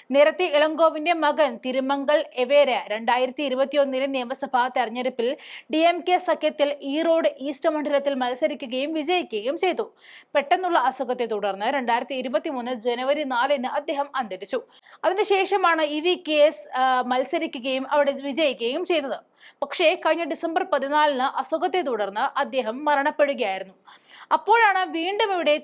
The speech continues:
തിരഞ്ഞെടുപ്പ് നടക്കേണ്ട ആവശ്യകത വന്നതും. ഫെബ്രുവരി അഞ്ചിന് വോട്ടെടുപ്പ് നടക്കുമെന്ന് തെരഞ്ഞെടുപ്പ് കമ്മീഷൻ അറിയിച്ചു കഴിഞ്ഞു. ഉപതെരഞ്ഞെടുപ്പിനുള്ള നാമനിർദ്ദേശക പത്രിക സമർപ്പിക്കൽ കഴിഞ്ഞ ദിവസം ആരംഭിച്ചു. ഈ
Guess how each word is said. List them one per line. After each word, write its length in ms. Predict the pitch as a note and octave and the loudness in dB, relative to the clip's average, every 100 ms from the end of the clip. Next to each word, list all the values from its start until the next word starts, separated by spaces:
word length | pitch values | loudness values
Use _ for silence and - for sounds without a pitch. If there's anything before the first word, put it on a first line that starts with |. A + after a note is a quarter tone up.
| D4+ | 0
തിരഞ്ഞെടുപ്പ് 500 | D4 D#4+ F4 E4+ D4+ | 0 2 0 0 0
നടക്കേണ്ട 460 | C4+ D4 D4+ B3+ | 0 0 0 2
ആവശ്യകത 800 | C4 - C4+ D#4 F#4 - G3 G#3 | 0 0 2 2 2 -4 -4 0
വന്നതും. 580 | E4 C4+ F#3+ G#3+ - _ _ - - - | 0 0 -2 -10 -12 _ _ -20 -8 4
ഫെബ്രുവരി 440 | E4 E4+ G#4 A4 | 4 4 2 2
അഞ്ചിന് 500 | G#4+ F4+ F4+ G4 E4+ D#4+ | 2 0 -2 0 0 4
വോട്ടെടുപ്പ് 480 | D4+ D4+ F4 E4+ E4 | 4 4 2 0 -2
നടക്കുമെന്ന് 600 | D4 D4 D#4 C#4+ C4+ D4 | -2 0 -2 0 0 0
തെരഞ്ഞെടുപ്പ് 400 | C#4 B3+ B3+ A3+ B3+ | 0 -2 -6 -4 -4
കമ്മീഷൻ 380 | A3 A3 D4+ F4 | -4 -6 -10 -4
അറിയിച്ചു 360 | C4 A#3+ B3 A3 | -2 -2 -4 -8
കഴിഞ്ഞു. 300 | F3 G3 B3 - - - - | -8 -6 -8 -10 -20 -10 -6
ഉപതെരഞ്ഞെടുപ്പിനുള്ള 840 | A#3 C4+ C#4 C#4+ C#4+ C#4+ C#4 C#4 | -2 0 0 0 -4 -2 0 2
നാമനിർദ്ദേശക 720 | D#4+ C#4+ C4+ C#4+ C4 C4+ C#4 C#4+ | 2 0 0 -2 0 -2 -2 -4
പത്രിക 320 | C#4+ C#4+ C#4+ | -4 -2 -2
സമർപ്പിക്കൽ 640 | D4 C#4 D4 D#4 C4 A#3 F3+ _ - | -2 -4 -4 -4 -2 -2 -2 _ -4
കഴിഞ്ഞ 160 | A#3+ B3 | -4 -4
ദിവസം 260 | A#3 A#3+ E4 | -6 -8 -2
ആരംഭിച്ചു. 520 | D#4 B3 F#3+ F#3 C#4+ - - - - | 0 0 -2 -6 -6 -6 -12 -18 -2
ഈ 160 | F#4+ | 0